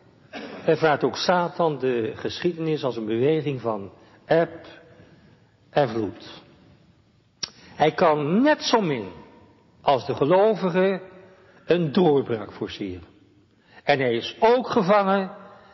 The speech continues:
in de onmacht om de zegels open te breken en de geschiedenis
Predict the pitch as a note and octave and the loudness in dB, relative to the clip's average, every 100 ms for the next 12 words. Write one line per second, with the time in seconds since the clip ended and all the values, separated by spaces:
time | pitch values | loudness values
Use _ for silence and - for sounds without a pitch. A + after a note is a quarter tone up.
0 | _ - D3 A#2 F#3+ G3+ G#3 F#3 F3 - | _ -4 -2 0 2 2 4 2 0 0
1 | C#3 A2+ G2+ F3 G3 E3+ - E3+ E3+ D#3+ | -2 -2 0 2 2 0 0 2 2 0
2 | D3 C#3 C3+ D3 C#3+ C#3 C3+ C3 - - | -6 -4 0 2 2 0 -2 -2 -10 -20
3 | - - _ _ _ - C#3 B2+ A#2 A2 | -20 -20 _ _ _ 0 0 0 -4 -4
4 | G#2 - F3 D#3 D3 C3 - - | -6 -2 -2 0 -2 -4 -8 -12